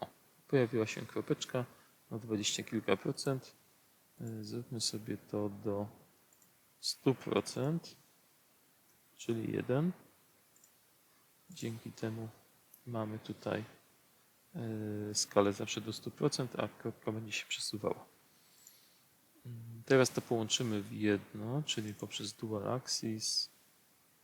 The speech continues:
E, jest dual axis. Widzimy, że kropeczka jest, e, jakby nałożona na ten, e, wykres słupkowy.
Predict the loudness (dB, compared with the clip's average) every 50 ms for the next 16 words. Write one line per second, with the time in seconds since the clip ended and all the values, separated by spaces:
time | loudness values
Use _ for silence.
0 | _ _ _ _ -8 -6 -6 -6 -6 -6 -8 -8 -8 -8 -8 -10 -12 -14 -20 -20
1 | -20 -20 _ _ _ _ _ _ -16 -14 -10 -10 -10 -10 -10 -14 -20 -20 _ -18
2 | -16 -12 -10 -6 -6 -4 -2 -2 -4 -4 -4 -6 -4 -4 -4 -4 -6 -8 -18 -20
3 | -20 -20 _ _ _ -16 -12 -10 -6 -4 -2 -2 -2 -2 0 0 0 0 0 -2
4 | -2 -2 -4 -2 -2 -2 -2 -4 -8 -14 -20 -20 -16 -12 -10 -6 -6 -4 -4 -6
5 | -6 -6 -6 -6 -2 -2 -2 0 2 6 6 8 8 8 6 6 4 2 -2 -2
6 | -6 -6 -8 -8 -8 -8 -10 -8 -8 -6 -6 -8 -8 -6 -4 -2 -2 0 -2 -2
7 | -2 -6 -8 -4 -2 0 0 4 4 4